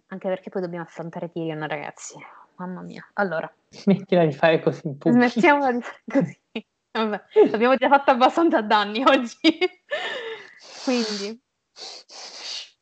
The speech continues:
Speaker 1: vabbè, basta, basta.
Speaker 2: Pienissimi.
Speaker 1: Poi,
Speaker 2: <laughs>
Speaker 1: come sempre,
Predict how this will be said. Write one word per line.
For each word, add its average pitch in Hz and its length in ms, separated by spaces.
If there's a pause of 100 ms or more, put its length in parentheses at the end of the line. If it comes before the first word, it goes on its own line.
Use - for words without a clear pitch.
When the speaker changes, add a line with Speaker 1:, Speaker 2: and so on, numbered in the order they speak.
Speaker 1:
vabbè, 226 380
basta, 220 60
basta. 220 600
Speaker 2:
Pienissimi. 135 920 (480)
Speaker 1:
Poi, 214 300
Speaker 2:
<laughs> - 1160
Speaker 1:
come 240 200
sempre, 196 720